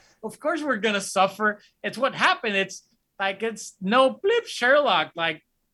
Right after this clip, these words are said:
it's hard when you got a guy like freaking Adama Tra-, uh, Dembele <laughs> coming from the bench. So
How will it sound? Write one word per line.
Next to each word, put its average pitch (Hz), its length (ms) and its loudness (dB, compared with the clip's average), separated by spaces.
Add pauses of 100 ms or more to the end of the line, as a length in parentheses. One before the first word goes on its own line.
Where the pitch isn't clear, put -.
it's 185 180 -10
hard 233 460 0
when 190 200 0
you 196 140 -2
got 208 260 4
a 175 140 0
guy 196 260 4
like 175 240 0
freaking 208 320 -12
Adama 185 340 0
Tra-, 170 600 0
uh, 170 60 -20
Dembele 190 680 -2
<laughs> - 200 -16
coming 214 320 -4
from 208 240 -6
the 160 60 -8
bench. 196 420 -2 (260)
So - 320 2